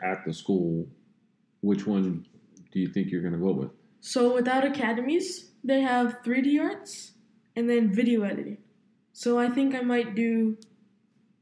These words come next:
Speaker 2: video editing,
Speaker 1: Uh-huh.
Speaker 2: but if I don't get that, Spanish, 'cause I need to do Spanish.
Speaker 1: Yeah.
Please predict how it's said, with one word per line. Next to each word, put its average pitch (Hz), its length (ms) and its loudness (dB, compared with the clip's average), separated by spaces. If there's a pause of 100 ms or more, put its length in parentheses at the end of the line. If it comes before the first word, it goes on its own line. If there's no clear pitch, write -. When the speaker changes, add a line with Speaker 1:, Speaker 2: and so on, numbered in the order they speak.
(160)
Speaker 2:
video 240 560 2
editing, 302 520 0 (100)
Speaker 1:
Uh-huh. - 260 -2
Speaker 2:
but 247 140 2
if - 400 -2 (100)
I 220 120 0
don't 233 260 0
get 285 160 -2
that, 302 200 0
Spanish, 202 680 -4 (320)
'cause - 140 -2
I 247 100 2
need 240 220 2
to 214 40 -2
do 202 120 0
Spanish. 196 560 -8
Speaker 1:
Yeah. 82 240 -2